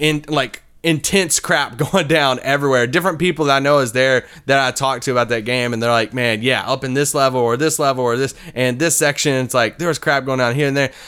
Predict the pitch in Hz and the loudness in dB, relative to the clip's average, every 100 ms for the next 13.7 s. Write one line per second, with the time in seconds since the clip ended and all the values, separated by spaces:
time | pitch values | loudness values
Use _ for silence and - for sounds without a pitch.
0 | - - - 175 - 151 - _ _ 156 | -18 -12 -4 -4 -4 -12 -14 _ _ 0
1 | 180 - 226 208 160 143 - 120 131 151 | 0 0 0 0 0 -2 -4 -6 0 4
2 | 165 156 151 131 120 139 131 110 147 143 | 4 2 0 0 0 2 0 -2 0 0
3 | 135 - 147 127 123 120 107 - 151 135 | 0 -2 0 0 0 0 -2 -4 -2 0
4 | 143 120 107 - 95 85 120 113 - 143 | -2 -2 -6 -6 -6 -6 -10 -12 -4 -2
5 | - - 131 135 - 123 117 90 - - | -2 0 0 0 -2 -2 -2 -4 -16 -14
6 | 131 170 135 156 180 185 160 185 - - | -2 -2 0 0 2 2 2 0 -2 -10
7 | - - 147 139 123 104 - - - - | -12 -2 2 2 0 -4 -14 -20 -20 -20
8 | - - _ - - - - - - - | -20 -20 _ -18 -18 -20 -20 -20 -20 0
9 | 156 185 180 185 - 139 170 170 170 156 | 2 2 2 -2 -2 0 0 2 2 2
10 | 143 147 147 143 135 135 131 127 135 127 | 2 4 2 0 0 0 0 0 0 -2
11 | - 131 123 127 131 151 156 151 123 - | 0 0 2 0 2 2 4 2 2 -4
12 | 123 131 127 127 110 120 135 135 135 131 | 0 2 2 0 -2 0 0 0 -2 0
13 | - 156 127 117 120 117 110 | 0 0 0 2 2 2 -2